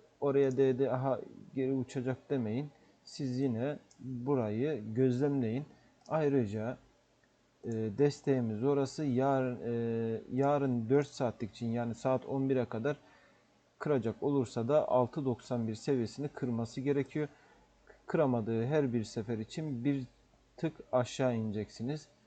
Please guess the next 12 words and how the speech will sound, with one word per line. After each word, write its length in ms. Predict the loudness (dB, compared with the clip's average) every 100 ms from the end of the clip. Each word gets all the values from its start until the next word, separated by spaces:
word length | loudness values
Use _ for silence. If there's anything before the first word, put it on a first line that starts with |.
| _ _ _
Bil-, 280 | -2 -2 -2
bunu 300 | -2 0 -2
bu 80 | -4
şekilde 420 | -6 -6 -2 -2
takip 440 | 0 -2 0 -2 -2
edebilirsiniz. 800 | 0 0 -2 -4 -6 -6 -6 -12 _ _ _ _ _ _ _ -4
Toba 320 | 0 4 4
ve 140 | 4 0 -6 _ _ 2
bayrak 380 | 4 4 2 -4
formasyonunun 880 | -2 0 0 -2 -6 -4 -2 -4 -6 -16 -20 _ _ _
hedefi 600 | 0 2 2 0 0 -2 -4 -16 -10
yedi 500 | -2 0 2 2 2